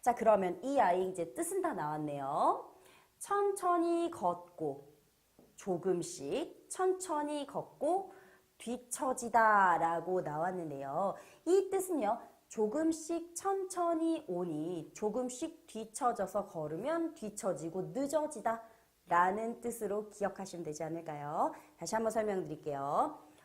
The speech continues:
조금씩 걷고 조금씩 뒤처져서 걸으면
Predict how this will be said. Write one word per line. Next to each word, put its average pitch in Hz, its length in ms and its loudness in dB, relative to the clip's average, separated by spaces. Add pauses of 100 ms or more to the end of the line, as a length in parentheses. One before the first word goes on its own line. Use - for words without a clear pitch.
(140)
조금씩 330 1040 0
걷고 151 1120 -2 (180)
조금씩 294 1120 -4
뒤처져서 269 1200 0
걸으면 170 760 -2